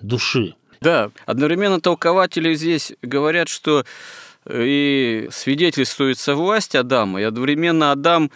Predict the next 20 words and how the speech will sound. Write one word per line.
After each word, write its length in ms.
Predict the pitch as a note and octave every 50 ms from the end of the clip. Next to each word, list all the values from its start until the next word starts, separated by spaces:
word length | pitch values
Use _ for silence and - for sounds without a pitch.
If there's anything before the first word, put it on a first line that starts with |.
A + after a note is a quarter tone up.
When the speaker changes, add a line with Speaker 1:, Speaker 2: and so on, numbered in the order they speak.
| - -
Speaker 2:
применительно 920 | - A#2 B2 C3+ C#3+ D#3 D#3+ C#3+ - - B2+ B2 C3 B2+ A#2+ A#2+ A2+ A2+ A2
к 60 | -
каждому 500 | - C3+ C#3 B2 A#2 A2+ A#2+ A2+ A#2 A2+
животному, 680 | G#2 A2+ C3 C3+ D#3+ F#3+ G3+ - - C#3+ A#2+ A#2 A2+ -
каждой 420 | - C3+ B2+ A#2+ A2+ A#2 A#2+ A#2
твари 920 | - - B2 C3 D3+ E3 D#3+ D#3 D#3 C#3+ C3 B2 A#2 A2+ A2 G#2+ G#2 G#2+
еще 260 | A2 G#2+ - - - D3+
и 60 | C#3+
убеждается, 800 | C3+ A#2+ A2+ B2 A#2+ A2+ A2+ C3 D3 D#3 D3+ D3 C3 - - B2
что 260 | - - - C3+ A#2 _ -
это 320 | C#3+ C3+ - - C#3 C3
не 180 | B2+ C3+ D3 E3
он. 380 | F#3 F#3+ D#3+ A2 E2 E2 F2 - _ _ _ _ _ _ _ -
Эта 140 | - A#2
вот 140 | G#2+ G#2+ -
тварь, 260 | - B2+ D3 F3+ D3+
она 160 | B2 A2+ A#2+ B2+
отличная 800 | B2 - - C#3+ D#3+ F#3 - - - - - F#2 F2+ F2+ F#2 - -
от 220 | - F#2 - - -
него. 380 | G#2 G#2+ G#2 F#2+ F2 D#2 -